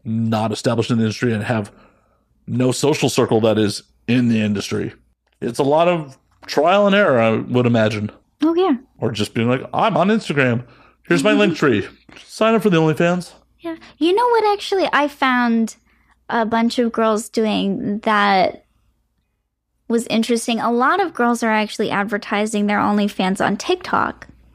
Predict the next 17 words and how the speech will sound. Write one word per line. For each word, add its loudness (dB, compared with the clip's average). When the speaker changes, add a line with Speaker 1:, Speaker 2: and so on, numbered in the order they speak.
Speaker 2:
That's -4
something 2
that 0
I 0
noticed -2
has -6
gotten -4
really -6
popular -6
lately. -8
Speaker 1:
Which -4
is -12
wild 0
to 0
me, 0
is -6
'cause -10